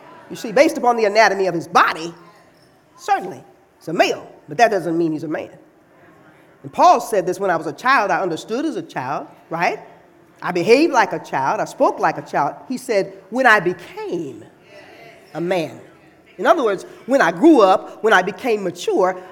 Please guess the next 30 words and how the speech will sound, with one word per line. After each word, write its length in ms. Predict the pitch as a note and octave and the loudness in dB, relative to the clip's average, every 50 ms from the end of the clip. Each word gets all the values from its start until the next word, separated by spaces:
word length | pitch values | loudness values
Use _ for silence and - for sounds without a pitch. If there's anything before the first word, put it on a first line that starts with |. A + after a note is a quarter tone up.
| - | -16
I 60 | D#3+ | -16
put 200 | - - - F4 | -14 -10 -8 -8
away 260 | C4 A3+ G#3 G3+ G3 G3+ | -6 -6 -6 -6 -6 -8
childish 460 | G3 - - F3 D#3+ E3+ E3+ F3 E3+ | -8 -6 -4 -4 -4 -4 -6 -8 -12
things. 300 | - - E3+ D#3 D3+ D3+ | -10 -8 -8 -8 -8 -10
You 60 | - | -14
see, 160 | - C#4 B3+ | -14 -8 -4
he's 240 | B3+ F4 F4+ E4+ - | -2 -2 -2 -2 -4
still 400 | - - D4+ C#4 B3+ A#3 A3 A3 | -6 -12 -8 -6 -4 -2 -4 -4
throwing 380 | A3 - A#3+ A3 G3+ G3 G3 G3 | -4 -4 -4 -2 -2 -2 -4 -6
temper 280 | - - D#4 - E3+ | -10 -12 -10 -10 -10
tantrums. 540 | E3 - D3+ C3+ - - - F2 - - - _ _ _ _ _ _ - - - - - - _ _ _ - _ _ _ _ _ _ _ _ _ _ _ _ _ _ _ _ _ _ _ _ _ _ _ _ _ _ _ - | -12 -12 -12 -14 -14 -18 -20 -20 -20 -20 -20 _ _ _ _ _ _ -20 -20 -20 -20 -20 -20 _ _ _ -20 _ _ _ _ _ _ _ _ _ _ _ _ _ _ _ _ _ _ _ _ _ _ _ _ _ _ _ -20
Ooh, 180 | D#3 F#3 A#3+ A#3+ | -20 -20 -20 -18
let 160 | A3+ E3+ F3 | -16 -14 -14
me 80 | F#3+ G#3+ | -14 -12
get 160 | E3+ A3+ G#3+ | -6 0 2
out 180 | G#3+ B3+ C4 A#3 | 4 4 2 2
of 60 | F#3+ | -2
there. 320 | G#3+ A#3+ G#3 F3 - - - - _ _ _ _ _ _ - - - - - - - - - | -4 -4 -4 -6 -8 -14 -20 -20 _ _ _ _ _ _ -20 -20 -20 -20 -20 -20 -20 -14 -10
I, 120 | D#3+ D#3 - - | -8 -8 -4 0
I'll 180 | G3 G#3 G#3+ | 0 0 0
let 240 | A3 A3 G#3 G#3+ - | 0 -2 -6 -6 -8
your 80 | G3 F#3+ | -12 -10
lead 240 | G3+ A3+ A3+ - | -10 -10 -12 -8
pastor, 540 | - A#3+ G#3+ G3+ G3+ G3+ - F#3+ F3+ D3+ C#3 - - - - | -4 -4 -2 -2 -4 -6 -10 -12 -12 -12 -12 -14 -18 -8 -2
Isaac, 380 | - F3+ G#3+ G3 E3 E3 E3+ | 0 0 0 0 -2 -8 -8
clean 220 | - G3 F3+ E3+ E3 | -6 -4 -4 -2 -2
that 180 | F3 D#3 C3+ | -2 -4 -4
one 120 | C#3 D3 D3+ | -6 -10 -12
up. 240 | D3 B2 - - | -12 -12 -14 -20